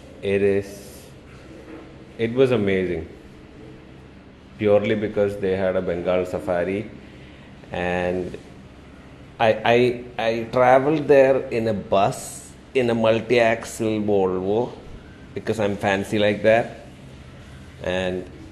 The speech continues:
oh my God, it, uh, it was called Aithiana Airwings, the company that ran the bus, and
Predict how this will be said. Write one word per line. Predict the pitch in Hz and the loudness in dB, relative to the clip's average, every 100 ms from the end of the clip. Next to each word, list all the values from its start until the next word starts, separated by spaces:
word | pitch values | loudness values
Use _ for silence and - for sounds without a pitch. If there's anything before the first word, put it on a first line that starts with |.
| - - - - - | -18 -14 -12 -10 -2
oh | 120 131 | 4 6
my | 156 147 | 6 4
God, | 98 104 98 85 - | 4 4 4 2 -2
it, | |
uh, | 92 95 101 95 101 | -4 0 0 0 -4
it | |
was | 95 101 | -4 2
called | 117 117 | 4 4
Aithiana | 107 101 101 110 104 107 104 | 4 4 4 4 4 4 4
Airwings, | 98 98 101 110 131 - - - - - - - - - - - - - - - - - | 2 2 0 -2 -4 -10 -16 -18 -18 -20 -18 -20 -20 -20 -20 -20 -20 -20 -20 -20 -16 -2
the | 98 95 90 85 - | 0 2 2 0 -4
company | 95 90 98 | -6 -2 -2
that | 95 95 | 0 0
ran | 92 90 95 | 0 -2 -2
the | |
bus, | 85 98 104 | -2 -2 -2
and | - 92 87 | -4 -4 -4